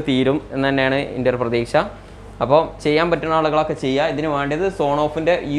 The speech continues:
ഒരു ഡിവൈസും കുറച്ച് റിലേകളുമാണ് വേണ്ടത് എ സിക്കാണ് കണക്ട് ചെയ്യണമെന്നുണ്ടെങ്കിൽ. അപ്പോൾ അതിൻ്റെ മുമ്പായിട്ട് നമ്മളെ, നമ്മളെ സ്റ്റുഡിയോ സ്റ്റെപ്പ്, സെറ്റപ്പുകളൊക്കെ കാണിച്ചു തരാം. സ്റ്റുഡിയോ, ഒരുപാട് ആളുകൾ ചോദിക്കുന്നുണ്ട് എങ്ങനെയാണ് സ്റ്റുഡിയോ, ആ, സെറ്റപ്പ് എന്നൊക്കെ പറഞ്ഞാൽ. നമ്മൾ അത് ഒരു കാണിച്ചാണ്ട് അത്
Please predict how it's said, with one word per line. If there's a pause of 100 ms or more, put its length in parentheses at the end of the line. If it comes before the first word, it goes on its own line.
ഒരു
ഡിവൈസും (500)
കുറച്ച് (100)
റിലേകളുമാണ് (220)
വേണ്ടത് (160)
എ (120)
സിക്കാണ്
കണക്ട്
ചെയ്യണമെന്നുണ്ടെങ്കിൽ. (360)
അപ്പോൾ
അതിൻ്റെ
മുമ്പായിട്ട്
നമ്മളെ, (100)
നമ്മളെ
സ്റ്റുഡിയോ
സ്റ്റെപ്പ്, (180)
സെറ്റപ്പുകളൊക്കെ
കാണിച്ചു
തരാം.
സ്റ്റുഡിയോ, (540)
ഒരുപാട്
ആളുകൾ (120)
ചോദിക്കുന്നുണ്ട്
എങ്ങനെയാണ് (120)
സ്റ്റുഡിയോ, (640)
ആ, (180)
സെറ്റപ്പ്
എന്നൊക്കെ
പറഞ്ഞാൽ.
നമ്മൾ
അത്
ഒരു (100)
കാണിച്ചാണ്ട്
അത്